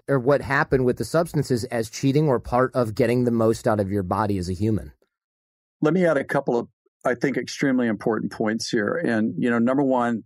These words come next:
Speaker 2: my role, uh, at the Tour de France and the Tour de France's that I did is that I was the team chiropractor. But I was more than that, and everybody knew it. I was the guy that not only fixed them physically, but I also fixed them mentally because of my skill in that area.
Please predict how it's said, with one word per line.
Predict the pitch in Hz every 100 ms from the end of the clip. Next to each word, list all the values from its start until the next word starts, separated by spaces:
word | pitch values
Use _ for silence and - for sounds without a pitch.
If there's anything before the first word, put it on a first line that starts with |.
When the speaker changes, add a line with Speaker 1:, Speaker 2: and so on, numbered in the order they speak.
| _ -
Speaker 2:
my | 123 127
role, | 131 120 120 123 120 127 - -
uh, | 107 -
at | 120 113
the | -
Tour | - 113
de | 113
France | 113 107 107
and | 110
the | 101
Tour | -
de | 113
France's | 107 107 107 101 92
that | 101
I | 98
did | 117 117 110
is | 107 98
that | 117 110
I | 113
was | 117
the | 107
team | - 113 101
chiropractor. | 101 98 101 98 95 - 104 - - - - _ -
But | 127
I |
was | 123 120
more | 131 127
than | 127 113
that, | 117
and | 117
everybody | 113 110 107 104
knew | 107 120
it. | 104 104
I | 107
was | 110
the | 113
guy | 113 117
that | 113 110
not | 113 110
only | 107 101
fixed | - 110 -
them | 101
physically, | - 117 117 110
but | 101 107
I |
also | 107 107 107 107
fixed | 104 92 -
them | 101
mentally | 113 110 107 104
because | - 113 104
of | 101
my | 101
skill | - 120 104
in | 101
that | 95 101
area. | 110 104 101